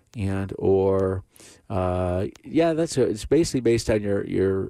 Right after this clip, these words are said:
lower credit scores, maybe lower incomes, who typically have to pay more to get into a home. And this administration says, "We're gonna do away with some of the charges that those people pay to offset the risk of the lower credit scores and such."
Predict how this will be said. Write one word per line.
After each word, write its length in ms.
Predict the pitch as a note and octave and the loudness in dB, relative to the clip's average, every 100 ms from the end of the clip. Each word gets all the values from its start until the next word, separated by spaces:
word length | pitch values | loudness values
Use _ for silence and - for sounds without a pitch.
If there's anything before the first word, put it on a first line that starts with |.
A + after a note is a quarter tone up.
| - | -2
lower 420 | G2+ G#2+ A2+ A2 | 2 4 4 2
credit 280 | - A#2 G#2 | 0 -2 -2
scores, 280 | - G#2+ G2+ | 0 0 0
maybe 180 | G2+ | -2
lower 280 | G2 G2+ G2+ | 2 2 2
incomes, 420 | G#2 G2+ G2 F#2 - - - _ | 0 -2 -4 -4 -14 -20 -20 _
who 140 | - A#2+ | -2 -2
typically 400 | - D#3 D#3 C#3 | 2 2 2 0
have 80 | B2 | -2
to 80 | |
pay 200 | A#2+ A2+ | -2 -2
more 320 | G2 G2 G#2+ A#2+ | 0 2 4 2
to 80 | |
get 120 | B2 B2 | 0 -2
into 240 | B2+ B2+ | 2 2
a 60 | A#2 | 2
home. 320 | B2+ B2+ C3 - _ _ - | 0 -2 -6 -20 _ _ -8
And 400 | G2+ G#2 G#2 G#2 | -2 0 0 0
this 200 | A2 G#2+ | -2 -2
administration 600 | A2 G#2+ G2 A2 G2 G#2+ | 0 0 2 0 0 -4
says, 380 | - G2+ G2 - | 0 2 2 0
"We're 120 | G#2+ | 0
gonna 260 | G#2+ G2+ F#2+ | 0 -4 0
do 220 | A#2 A2 | 2 4
away 260 | G#2 G#2 | 4 2
with 140 | G#2 F#2 | 2 0
some 160 | G2+ | -4
of 60 | F#2 | -2
the 120 | F2+ | -4
charges 560 | - C#3+ D#3 B2 G2+ F2+ | -2 0 0 0 -2 0
that 140 | G2 | -2
those 180 | G2 F#2+ | 0 -4
people 320 | - G#2+ F2+ | -4 -6 -6
pay 400 | F2 G2 F#2+ F#2 - - - | -2 0 0 -2 -8 -20 -4
to 160 | G2+ | 0
offset 400 | G#2 G2 - G2 | 2 0 -2 -4
the 100 | F#2 | -2
risk 300 | F#2 F#2+ - | 0 0 -2
of 80 | F#2+ | -4
the 60 | F2 | -2
lower 240 | F2 F2 | 0 -2
credit 300 | - F#2+ - | -2 -4 -4
scores 360 | - F2+ E2+ F2 | -6 -6 -4 -8
and 140 | - | -8
such." 340 | - - - | -8 -8 -14